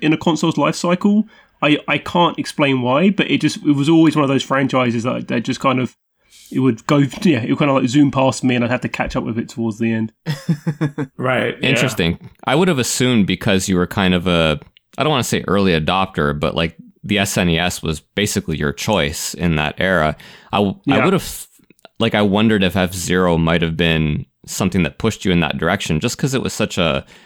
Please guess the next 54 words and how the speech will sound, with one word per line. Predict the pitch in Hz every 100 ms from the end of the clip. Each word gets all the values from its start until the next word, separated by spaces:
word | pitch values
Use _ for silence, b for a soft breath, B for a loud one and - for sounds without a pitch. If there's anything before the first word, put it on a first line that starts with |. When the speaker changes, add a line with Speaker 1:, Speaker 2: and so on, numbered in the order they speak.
| b b
Speaker 3:
kind | 131 120
of | -
technical | 101 92 104 85
showpiece | - 98 95 - 113 117 - - -
at | - -
launch. | 76 76 113 -
Speaker 1:
Yeah. | 139 127 117 113 _ - b b b
I | 156
think, | 151 196 190 -
I | 175
think | 185 190
if | - 202 - - _ _ -
I'd | 160 156
seen | - - 151 156
it | 175 190 - _ _
running, | 147 131 143 156 160
say, | - 160
like, | 151 147 -
on | 147
a, | 135 131 -
on | 139
a, | 131 127 127 -
there | 143
was | 131
a | 117
shop | - 165 151
in | 143
my, | 135 131 131
in | 139
my | 131 127
high | 123 143
street | - 127 120 117 B B B B
which | 117 139 -
would | 139
always | 143 147 -
have | 131
a | 127
couple | - 139 131
of |
monitors | 123 135 139 - 139 117
in | - 135 131
the, | -
in | 139
the | 127
shop | 156
window | 151 143 135 123 113 - - -
with | 131
a, | 127
with | 127 120
a | 120
console | 143 135 143 123
attached | 117 117 - -
to | 113
them. | 110 107